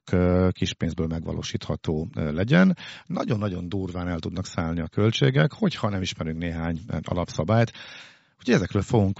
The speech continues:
ezekről is fogunk beszélni a mai műsorban, tehát a hova utazunk kérdésre. Ma ez egy külön kiadás. Görög szigetek külön kiadás. Hát végül is annak apropóján is, hogy indul a szezon,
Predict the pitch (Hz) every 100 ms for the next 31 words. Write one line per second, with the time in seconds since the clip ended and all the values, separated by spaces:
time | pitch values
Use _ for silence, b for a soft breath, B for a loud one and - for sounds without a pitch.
0 | 117 113 110 117 123 185 110 - 87 90
1 | 87 113 - 87 98 95 90 156 - 104
2 | 92 85 85 80 - 95 143 104 95 -
3 | - - 170 107 95 - - - 143 123
4 | - 87 85 92 - _ _ - 73 71
5 | - 73 76 71 - - 123 98 - -
6 | - - - 147 107 113 104 107 254 254
7 | 208 113 101 87 - - 92 - 85 82
8 | - 90 98 87 73 180 120 95